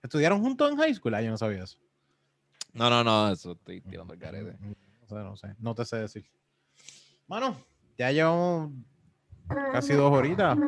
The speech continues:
Speaker 1: ¿Tenemos alguna recomendación para esta semana?
Speaker 2: Onyx, cada vez que tú subes ese,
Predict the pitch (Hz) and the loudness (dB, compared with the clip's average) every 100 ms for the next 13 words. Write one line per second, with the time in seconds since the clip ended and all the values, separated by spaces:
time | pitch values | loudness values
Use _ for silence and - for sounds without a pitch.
0 | - - 110 127 151 147 160 151 143 147 | -2 -6 -6 -4 -2 -2 -2 -2 -4 -4
1 | 135 147 147 143 139 135 147 196 180 143 | -2 -4 -6 -8 -6 -6 -4 -4 -6 -8
2 | _ - 113 139 113 107 101 95 - 139 | _ 2 4 4 2 0 0 0 -2 -2
3 | 151 151 143 143 139 | 2 2 0 -2 -4